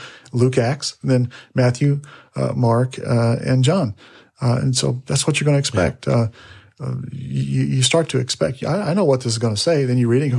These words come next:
Speaker 2: Mm-hmm.
Speaker 1: "Okay, see, there it
Speaker 2: Sure
Speaker 1: is."
Speaker 2: enough,
Speaker 1: All
Speaker 2: there
Speaker 1: right?
Speaker 2: he is
Speaker 1: So,
Speaker 2: again.
Speaker 1: uh, because you know where you are in the story. And so,
Speaker 2: Yes.
Speaker 1: so, uh,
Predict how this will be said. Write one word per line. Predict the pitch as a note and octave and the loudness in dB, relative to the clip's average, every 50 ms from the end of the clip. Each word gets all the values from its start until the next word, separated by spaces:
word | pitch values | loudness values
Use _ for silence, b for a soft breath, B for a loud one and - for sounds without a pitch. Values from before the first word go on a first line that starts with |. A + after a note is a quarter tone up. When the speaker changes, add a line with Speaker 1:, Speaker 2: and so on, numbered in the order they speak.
| A2+ - | 2 2
Speaker 2:
Mm-hmm. | - C#3 C#3 | 0 0 -2
Speaker 1:
"Okay, | C#3 C#3+ | -4 -4
see, | - - B2+ | -2 -2 0
there | B2 C3 | 0 0
it | D3+ | 0
Speaker 2:
Sure | D#3 A#2 | 0 0
Speaker 1:
is." | A2+ | -2
Speaker 2:
enough, | B2+ D3 E3 D#3+ C#3+ C3+ A#2+ | -2 -2 -4 -4 -6 -6 -4
Speaker 1:
All | B2+ | -2
Speaker 2:
there | G#2 G#2 | 0 2
Speaker 1:
right? | A2+ A2+ | 2 2
Speaker 2:
he | B2 | 2
is | B2+ C3 | 4 4
Speaker 1:
So, | C3 C3 | 4 4
Speaker 2:
again. | E3 E3 C3+ B2 B B B B B | 2 2 0 -4 B B B B B
Speaker 1:
uh, | D3+ C#3+ D3 | -2 -2 0
because | D3 D3 D3 D3+ - F#3 E3+ D#3+ C#3+ C#3+ | 0 -2 -2 0 2 2 2 2 0 0
you | D3+ | 0
know | D3 C#3+ D3 D#3+ | 2 2 2 2
where | D3 C#3 D3 D3 D3 | 2 2 2 2 2
you | C#3+ C#3+ C3+ B2+ B2+ | 2 2 2 2 2
are | B2+ B2+ B2+ | 2 2 2
in | B2 A#2+ | 0 0
the | A#2+ A2+ | -2 -4
story. | - - A#2+ A2+ G#2+ A#2 A#2+ | -4 -4 -4 -6 -6 -8 -8
And | G#2 G2+ G2 | -6 -4 -2
so, | E2+ C3+ B2+ | 0 0 0
Speaker 2:
Yes. | A#2 - B B B B B B B B B | 0 -2 B B B B B B B B B
Speaker 1:
so, | - - C#3 B2+ C#3+ - | 0 2 2 2 2 0
uh, | - D3 B2+ B2 C3 C#3+ | -2 -2 0 0 -2 -4